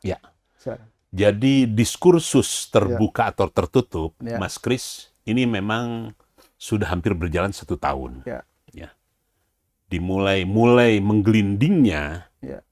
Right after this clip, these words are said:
Speaker 1: wacana untuk antara terbuka dan tertutup itu satu tahun yang lalu.
Speaker 2: Ya.
Speaker 1: Bersamaan dengan mulai bergulirnya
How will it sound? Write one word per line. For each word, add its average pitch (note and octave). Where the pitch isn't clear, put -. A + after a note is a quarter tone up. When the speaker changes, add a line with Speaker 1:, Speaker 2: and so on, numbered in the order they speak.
Speaker 1:
wacana F#2+
untuk F2+
antara F#2
terbuka G2
dan E2+
tertutup F2
itu -
satu -
tahun D#2+
yang D#2
lalu. C#2+
Speaker 2:
Ya. -
Speaker 1:
Bersamaan A#2
dengan A2+
mulai A2+
bergulirnya A2